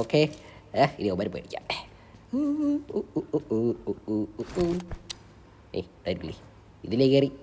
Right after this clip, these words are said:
ഛേ, കയറങ്ങോട്ടെ, കയറ-, കേ-, ഓ, കോപ്പ്. ഇതിലേ, ഇതിലേ കയറി സൈഡ് വഴി കയറി പോയാൽ. ഓ, അത് നടക്കുന്നൊന്നുമില്ല. അപ്പുറത്ത് മരത്തിൽ കയറിയില്ല.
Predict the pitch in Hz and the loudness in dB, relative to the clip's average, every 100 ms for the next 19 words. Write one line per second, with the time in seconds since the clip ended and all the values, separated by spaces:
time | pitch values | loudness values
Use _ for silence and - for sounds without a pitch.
0 | - - 107 - - - - - - 160 | -12 -6 -6 -6 -10 -12 -12 -20 6 12
1 | 262 269 196 277 311 294 - - - - | 12 12 12 12 12 10 6 4 -10 -10
2 | - - - - - - 110 - 90 - | -10 -12 -20 -20 -10 -2 -2 0 -2 -2
3 | - 101 135 101 160 156 160 123 135 151 | -2 2 2 4 4 6 6 6 6 8
4 | 147 139 120 117 - - - - - - | 6 6 4 2 -10 -20 -20 -20 -20 -20
5 | - 151 156 - - - - - - - | 4 8 8 6 -16 -14 -12 -12 -14 -18
6 | - 98 95 98 98 98 104 101 - - | -4 -2 0 2 2 4 4 4 2 -8
7 | - - - - - - - - - - | -20 -20 -20 -20 -20 -20 -20 -20 -20 -8
8 | - 127 110 135 131 113 | 0 2 4 6 8 6